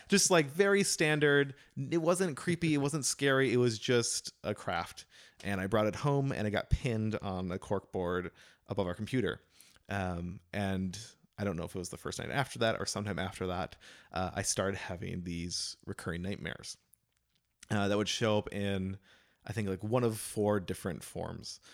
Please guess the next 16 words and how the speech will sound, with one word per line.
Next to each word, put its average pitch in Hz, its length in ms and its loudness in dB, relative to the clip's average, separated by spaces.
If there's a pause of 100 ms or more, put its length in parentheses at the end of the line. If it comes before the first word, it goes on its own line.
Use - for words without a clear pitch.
(300)
Um, 92 520 0 (160)
if, - 540 0 (720)
uh, 90 540 -4
if - 120 -6
I 110 100 4
was 101 120 2
staying 151 680 0
with 110 280 0
my 101 120 -2
grandparents, 95 760 -4
they 98 80 -2
lived 95 160 -4
in 95 40 -2
a 92 40 -4
different - 240 -6
house, - 400 -6